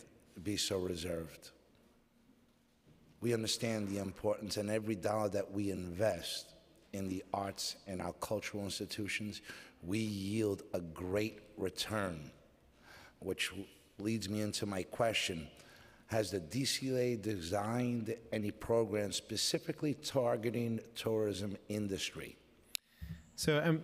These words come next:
Speaker 2: first of all, just let me say that, that I'm not reserved in my championing of arts and culture. I absolutely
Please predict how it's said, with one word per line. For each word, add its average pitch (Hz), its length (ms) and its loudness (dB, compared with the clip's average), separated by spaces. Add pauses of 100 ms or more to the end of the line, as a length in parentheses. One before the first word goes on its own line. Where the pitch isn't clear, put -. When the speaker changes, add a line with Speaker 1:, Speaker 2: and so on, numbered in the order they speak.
Speaker 2:
first 247 200 2
of 226 80 6
all, 170 60 6
just 143 240 4
let 135 100 4
me 117 100 4
say 110 240 4
that, 101 360 2
that 110 160 2 (120)
I'm 131 340 4
not 143 240 4
reserved 98 720 2 (120)
in 98 180 2
my 87 420 2 (220)
championing 80 520 -2
of 76 120 -6
arts - 240 -6
and 80 140 -10
culture. - 360 -12 (680)
I 107 260 4 (300)
absolutely 117 1200 2